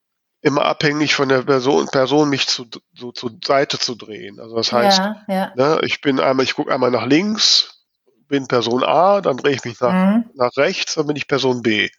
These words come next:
Speaker 1: Ja,
Speaker 2: Ja.
Speaker 1: um so, oder manchmal, wenn,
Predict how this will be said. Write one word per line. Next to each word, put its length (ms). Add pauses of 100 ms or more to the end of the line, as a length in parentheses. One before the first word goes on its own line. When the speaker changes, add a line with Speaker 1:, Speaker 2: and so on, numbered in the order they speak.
(480)
Speaker 1:
Ja, 160
Speaker 2:
Ja. 120
Speaker 1:
um 420 (280)
so, 200
oder 480
manchmal, 480
wenn, 220